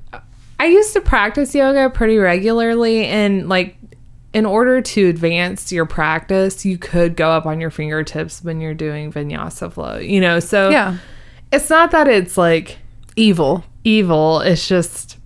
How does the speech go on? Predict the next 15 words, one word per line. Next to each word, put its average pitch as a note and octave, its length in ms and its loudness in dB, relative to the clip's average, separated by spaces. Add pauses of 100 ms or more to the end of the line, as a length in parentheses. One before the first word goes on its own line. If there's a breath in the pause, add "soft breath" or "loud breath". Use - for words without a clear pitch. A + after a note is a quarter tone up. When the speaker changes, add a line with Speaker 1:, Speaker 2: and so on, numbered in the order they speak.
(240)
Speaker 1:
shows F3+ 460 0
you E3+ 100 2
the D#3 120 0
skill D#3+ 420 -2
level D3+ 360 -2
is D3 100 -8
higher. F3 580 0 (340 loud breath)
And E3+ 140 -2
also, D#3+ 600 0
he - 300 -2
was G#3 240 4
a A#3+ 80 4
jujitsu D#3 580 -4
master, C#3+ 600 -6
so D3 460 -6